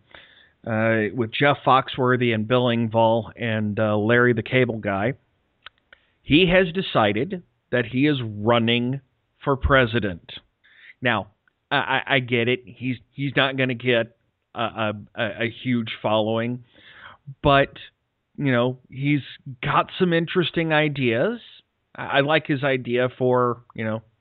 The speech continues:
the war on drugs and, you know, supporting injured service members. Unfortunately, those are the only two issues that he's <laughs> posted anything about at this point. But, uh, I already like him better than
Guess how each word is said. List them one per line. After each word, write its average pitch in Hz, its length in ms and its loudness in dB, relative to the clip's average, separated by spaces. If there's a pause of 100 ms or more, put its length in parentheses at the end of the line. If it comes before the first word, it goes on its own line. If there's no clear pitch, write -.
the 117 40 -4
war 117 240 2
on 113 200 0
drugs 107 400 -2 (520)
and, 131 460 0 (140)
you 147 100 -4
know, 127 260 -2 (220)
supporting 139 520 4
injured 131 360 -2
service 127 340 -2
members. 131 400 -4
Unfortunately, 151 520 2
those 143 200 4
are 139 80 -4
the 135 120 0
only 143 160 0
two 143 180 0
issues 131 320 2
that 120 140 0
he's 120 180 -2 (100)
<laughs> - 80 -14
posted 156 480 4
anything 127 440 -2
about 123 500 0
at 120 140 -6
this 120 200 -8
point. 107 340 -8 (800)
But, 127 340 2
uh, 117 320 0 (140)
I 113 220 -4
already 123 460 0
like 110 360 -2
him 104 160 -6
better 107 400 -2
than 98 400 -6